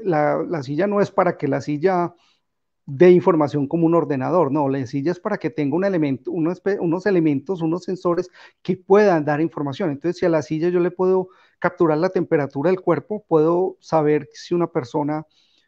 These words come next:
puede estar, eh, mucho tiempo sentada y necesita pararse. Eh,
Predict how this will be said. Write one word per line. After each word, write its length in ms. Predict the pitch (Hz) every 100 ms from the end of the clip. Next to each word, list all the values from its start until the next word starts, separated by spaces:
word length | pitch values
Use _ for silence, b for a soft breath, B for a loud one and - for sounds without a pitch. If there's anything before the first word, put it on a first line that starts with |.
| _
puede 220 | - 151 151
estar, 420 | 143 - 165 160
eh, 400 | 160 156 160 170
mucho 300 | 190 185 185
tiempo 260 | 180 165 185
sentada 500 | 160 151 151 147 180
y 60 |
necesita 400 | 180 131 131 139
pararse. 540 | 156 160 208 151 - 135 _ _ _ _ _
Eh, 440 | 180 156 147 147